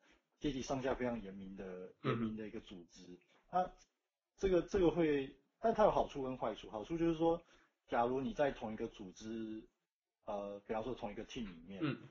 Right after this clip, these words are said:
Speaker 1: 那你，你，你上面如果有什么想法或意见，那他会很相对比较快速或效率地贯彻到下面的组织，那全，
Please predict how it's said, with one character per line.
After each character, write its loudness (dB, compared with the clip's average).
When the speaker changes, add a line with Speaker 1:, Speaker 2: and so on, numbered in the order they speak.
Speaker 1:
那 -4
你， -6
你， -6
你 -8
上 0
面 -2
如 -2
果 0
有 -6
什 -14
么 -10
想 -8
法 -4
或 -6
意 -12
见， -12
那 -6
他 0
会 -2
很 -8
相 -2
对 4
比 -2
较 -2
快 0
速 -4
或 -2
效 -2
率 -8
地 -12
贯 2
彻 -6
到 2
下 -2
面 -4
的 -6
组 -14
织， -18
那 -6
全， -8